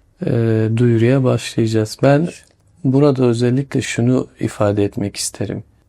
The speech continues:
Gazze bize imkansız görünebilen şeylerin mümkün olabileceğini gösterdi.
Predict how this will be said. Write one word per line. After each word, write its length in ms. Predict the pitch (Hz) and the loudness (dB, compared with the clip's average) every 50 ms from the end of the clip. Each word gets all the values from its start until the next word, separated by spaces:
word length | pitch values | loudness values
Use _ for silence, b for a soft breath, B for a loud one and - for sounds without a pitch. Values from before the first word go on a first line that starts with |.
| _ - - | _ -8 -6
Gazze 800 | 170 139 131 - 131 131 160 165 151 135 135 127 123 135 - - - _ - | -2 -2 0 2 4 4 4 4 4 4 4 4 4 2 -2 -6 -10 _ -6
bize 640 | 131 127 123 120 117 - 127 131 139 165 220 226 _ _ _ - - | -4 -2 0 0 2 2 2 0 0 -2 -6 -10 _ _ _ -4 0
imkansız 760 | 135 131 131 123 - - 123 120 120 - - 165 156 143 135 | 2 2 2 0 0 0 0 0 0 -2 -2 -2 0 0 2
görünebilen 760 | 123 127 123 120 120 120 131 139 139 131 120 120 127 139 139 | 2 4 4 4 4 4 4 4 4 4 4 4 2 2 0
şeylerin 640 | 131 - - - - 120 120 117 117 117 123 147 160 | -2 -2 -4 -4 -2 0 0 2 0 0 0 0 0
mümkün 720 | 147 135 127 123 123 117 113 - - 139 135 131 123 120 _ _ _ _ _ _ _ _ _ - | 0 0 2 0 0 -2 -2 -2 0 2 2 2 0 -2 _ _ _ _ _ _ _ _ _ -4
olabileceğini 920 | - 117 117 117 120 120 120 117 113 110 104 - 113 107 107 107 110 107 | -2 0 2 2 2 2 2 2 2 0 0 0 0 0 0 0 0 0
gösterdi. 720 | 110 110 104 104 - - - - - 107 110 - 117 - | 0 -2 -2 -2 -6 -6 -6 -6 -6 -6 -6 -10 -12 -12